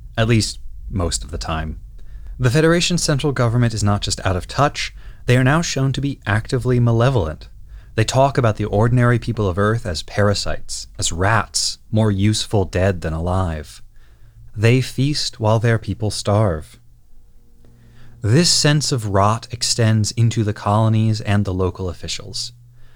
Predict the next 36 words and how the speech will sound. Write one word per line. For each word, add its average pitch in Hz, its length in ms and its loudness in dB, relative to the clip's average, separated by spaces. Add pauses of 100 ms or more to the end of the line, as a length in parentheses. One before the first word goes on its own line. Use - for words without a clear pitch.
(220)
In 123 160 4
Zeta, 143 340 4
we 123 120 4
met 113 200 2
the 98 60 -4
mayor 92 320 2
of 90 100 -2
Side 82 320 -2
Two, 73 320 -8 (300)
and 107 100 2
though 120 100 2
he 127 120 2
lacked 135 380 0
courage, 120 400 0
he - 180 -2
was 135 260 0
willing 147 360 2
to 139 60 -4
do 117 300 0
whatever 120 400 2
it - 140 -2
took 110 220 -2
to 113 120 -2
protect - 520 0
the 113 60 -2
colonies 113 600 2
in 107 100 -2
his 101 220 -2
charge. - 640 -4 (840)
In 113 140 4
Double 117 280 4
Zeta, 127 400 2
it 98 80 -4
is 90 120 -2
all 110 360 2
corruption, 90 800 -6